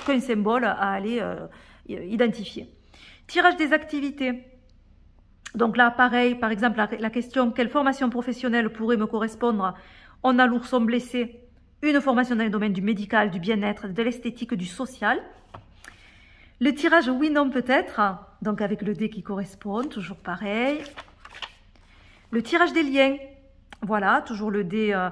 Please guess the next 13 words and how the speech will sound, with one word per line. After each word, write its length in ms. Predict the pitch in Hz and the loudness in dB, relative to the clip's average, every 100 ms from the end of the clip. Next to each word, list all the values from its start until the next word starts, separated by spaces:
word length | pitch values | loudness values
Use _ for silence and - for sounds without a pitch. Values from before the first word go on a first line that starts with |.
| - - - | -6 -20 -4
là, 160 | 226 247 | 4 4
par 120 | 247 | 4
exemple, 300 | 220 240 190 | 2 0 0
que 80 | 285 | 0
ressent 300 | 285 285 269 | 0 2 0
cette 180 | 247 226 | 0 -4
personne 380 | 220 220 214 | -4 -2 -4
pour 180 | 202 202 | -4 -4
moi ? 320 | 202 208 254 - | 0 2 0 0
On 120 | 220 | 0
a 80 | 185 | 0
le 80 | 185 | -2
chien, 380 | - 214 226 | -4 -4 -4